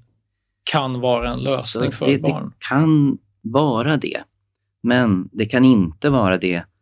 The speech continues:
Speaker 2: om, eh, man inte har bra på fötterna, om man inte har bra erfarenhet och, eh, evidens, att vi, att vi gör vårt arbete inom vården med att det är en bra, tydlig,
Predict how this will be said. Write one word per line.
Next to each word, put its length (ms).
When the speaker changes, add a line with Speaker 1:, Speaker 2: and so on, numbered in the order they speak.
Speaker 2:
om, 520
eh, 180
man 160
inte 380
har 420
bra 160
på 140
fötterna, 560
om 120
man 120
inte 340
har 420
bra 180
erfarenhet 800
och, 220
eh, 200
evidens, 640
att 160
vi, 200
att 140
vi 40
gör 100
vårt 240
arbete 640
inom 180
vården 480
med 200
att 140
det 60
är 140
en 300
bra, 400
tydlig, 580